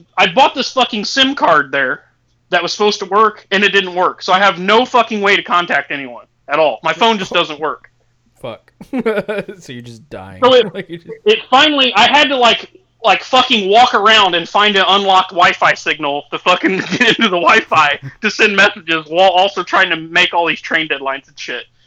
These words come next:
Speaker 1: So for whatever reason, that night, I could get messages from Ben Porter. I could g-, receive his messages, but I couldn't send them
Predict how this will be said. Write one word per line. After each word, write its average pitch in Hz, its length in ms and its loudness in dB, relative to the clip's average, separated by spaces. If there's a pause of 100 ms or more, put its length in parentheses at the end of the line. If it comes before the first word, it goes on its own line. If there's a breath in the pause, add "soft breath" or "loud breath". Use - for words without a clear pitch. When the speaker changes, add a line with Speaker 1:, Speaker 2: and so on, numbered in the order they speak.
(240)
Speaker 1:
So 247 160 0
for 233 160 -4
whatever 302 420 4
reason, 240 500 0
that 214 200 0
night, 214 420 2
I 170 80 2
could 185 220 -6
get 240 200 -4
messages 220 520 -2
from 180 200 -8
Ben 202 340 0
Porter. 220 480 -2 (260)
I 170 100 0
could 175 200 -6
g-, 185 100 -12
receive 202 380 -2
his 233 140 0
messages, 170 440 -4
but 175 140 -4
I 160 40 -2
couldn't 208 280 -6
send 214 280 -4
them 120 160 -10